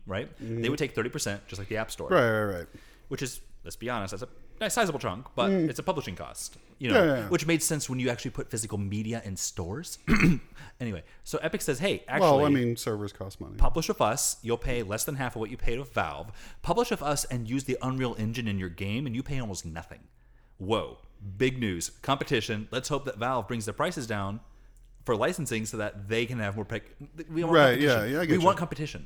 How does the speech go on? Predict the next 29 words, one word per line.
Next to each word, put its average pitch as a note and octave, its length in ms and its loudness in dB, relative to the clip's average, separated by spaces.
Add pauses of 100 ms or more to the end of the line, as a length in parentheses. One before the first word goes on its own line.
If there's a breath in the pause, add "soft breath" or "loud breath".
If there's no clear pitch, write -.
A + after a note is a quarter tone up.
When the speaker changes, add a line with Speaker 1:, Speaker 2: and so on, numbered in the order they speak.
Speaker 1:
And B2+ 160 -4
Epic C#3+ 320 0
del-, B2+ 160 -6 (100)
uh, G#2+ 160 -2
delivers A2+ 300 -4
a G2 40 -8
huge D3+ 260 -2
feature A#2 220 -2
list, G#2 380 -2
which G#2+ 160 -4
has G2 160 -4
now F2+ 120 -4
been E2+ 160 -8
removed. A2 560 -4 (360 loud breath)
Speaker 2:
<laughs> - 40 -6 (180 loud breath)
Speaker 1:
Um, A2 320 -2
and A2+ 80 -4
it's A2+ 240 -6
basically D#3+ 320 -4
promising A2+ 380 -4
to G2 40 -8
be G#2+ 120 -4
everything G2+ 240 -8
Steam F#2 260 -6
is F2 320 -8
and B2+ 140 -2
a B2+ 40 0
little C3 200 -4
more. C#3 280 -6